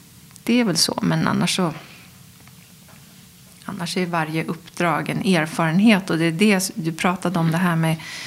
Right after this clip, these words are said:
de som är nya i branschen, eh, och vill jobba som stylister och kanske precis har börjat och så, måste man ju säga att det är ju tiden som är viktig.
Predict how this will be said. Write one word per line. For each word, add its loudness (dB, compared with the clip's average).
de 2
som 0
är -2
nya 6
i 6
branschen, 0
eh, -4
och -2
vill -6
jobba 0
som -4
stylister -4
och -6
kanske -4
precis -4
har -4
börjat -4
och -6
så, -4
måste -4
man 0
ju -2
säga -2
att -8
det -4
är -2
ju -2
tiden 4
som -2
är 0
viktig. -8